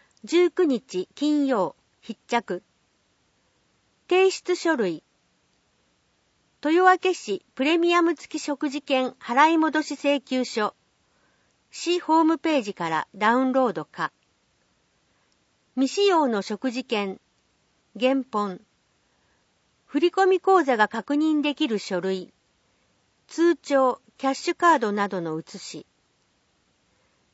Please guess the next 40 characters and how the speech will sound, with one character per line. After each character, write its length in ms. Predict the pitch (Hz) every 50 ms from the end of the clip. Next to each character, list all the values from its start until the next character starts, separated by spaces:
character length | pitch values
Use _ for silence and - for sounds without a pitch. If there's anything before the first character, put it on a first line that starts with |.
| _ _ _ _ _ _ _ _ -
ダ 160 | - 269 294 349
ウ 80 | 381
ン 80 | 370 370
ロ 160 | 392 392 392
ー 40 | 349
ド 120 | 294 269
が 100 | 240 233
で 140 | 208 226 220
き 120 | - 311
な 140 | 302 294 254
い 60 | 233
人 240 | 220 - - 220 196
は、 180 | 180 170 180 - _ _ _ _ _
必 280 | - - - - 330
要 220 | 339 359 370 370 349
書 180 | - 359 359
類 200 | 302 294 254 226
を 120 | 220 202 208
郵 240 | 226 269 311 339
送 220 | 320 - 349 330 330
い 80 | 311
た 120 | - 320 330
し 120 | - 311
ま 140 | 302 311 320
す 140 | - - -
の 120 | 208 190
で、 180 | 170 175 185 - _ _ _ _ _ _ _
お 120 | - 226 247
手 160 | - 330 330
数 240 | - 330 339 330 262
で 100 | 269 302
す 140 | - - 254
が、 180 | 208 196 196 - - _ _ _ _ _ -
ご 100 | - 233
連 220 | 254 285 302 294
絡 220 | 277 277 - - -
く 80 | -
だ 120 | 220 214 220
さ 200 | - - 202 175
い。 120 | 160